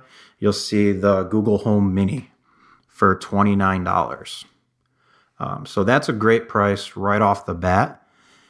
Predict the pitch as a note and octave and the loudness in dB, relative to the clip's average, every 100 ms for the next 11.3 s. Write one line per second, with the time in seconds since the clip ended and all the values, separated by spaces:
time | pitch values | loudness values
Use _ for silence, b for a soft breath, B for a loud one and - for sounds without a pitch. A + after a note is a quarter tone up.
0 | b b _ - C#3 C3 B2 B2 A2+ A2+ | b b _ 0 2 2 -2 0 0 0
1 | G#2+ F#2+ A2+ G#2 G2 G2+ G2+ F#2 E2+ - | -2 -2 0 2 2 2 0 -2 -6 0
2 | G2+ F#2+ - G2+ F#2+ F2 F2 G2 A#2+ - | 2 2 0 0 2 0 -2 0 0 0
3 | F#2 F2+ F2+ - G#2 F#2+ - - - _ | 0 0 -4 0 0 0 -6 -10 -12 _
4 | _ _ _ _ - - F#2 F#2 - C3+ | _ _ _ _ -16 -4 0 0 0 0
5 | C3+ C3 B2+ B2+ A#2+ A#2 - A#2+ A2+ G2+ | 2 2 2 0 -2 -4 -2 -2 0 0
6 | G#2 C3 - G2 F#2+ F#2+ F#2 F#2 F2+ F2 | 0 -4 -4 0 2 2 0 -2 -2 -4
7 | E2+ - A2+ - F#2+ - B2 A#2 - G2 | -8 -4 -4 -2 -4 -2 0 0 0 -2
8 | F#2+ G#2 G#2 F#2+ A2 F#2+ B2 G#2 G#2 - | 0 0 0 2 0 2 2 0 -2 -2
9 | A2 A#2+ A#2 G#2+ - b b b b b | 0 2 2 0 -6 b b b b b
10 | - F2+ F2+ G2+ G#2+ - G2+ F#2+ F2+ - | -2 -2 0 0 0 0 0 2 0 -4
11 | - - | -14 -16